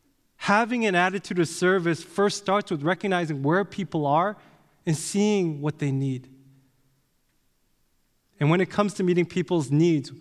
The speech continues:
we have to let go of this notion of equality. I know right now equality is a popular word.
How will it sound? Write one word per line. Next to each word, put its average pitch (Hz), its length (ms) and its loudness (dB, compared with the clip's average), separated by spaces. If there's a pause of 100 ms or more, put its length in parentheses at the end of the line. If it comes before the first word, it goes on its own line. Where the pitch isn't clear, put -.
(240)
we 170 120 4
have 180 260 0
to 175 300 2
let 175 260 2
go 185 160 4
of 180 120 -2
this - 180 -2
notion 160 340 2
of 143 120 0
equality. 127 600 -2 (800)
I 175 100 2
know 220 280 4
right 202 220 2
now 185 220 4
equality 196 540 0
is 170 100 2
a 160 60 -2
popular 170 600 0
word. 147 460 -2